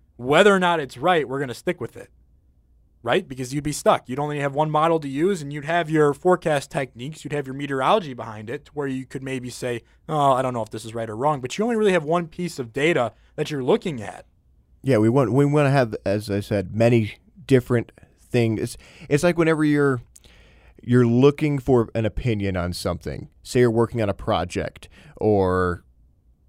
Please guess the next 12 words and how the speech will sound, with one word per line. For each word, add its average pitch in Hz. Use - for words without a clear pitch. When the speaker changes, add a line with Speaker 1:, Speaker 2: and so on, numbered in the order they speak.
Speaker 2:
you're 104
preparing, 104
you're, -
you're 117
looking 131
at 113
your 113
golf 104
swing. 95
You 113
want 147
multiple 139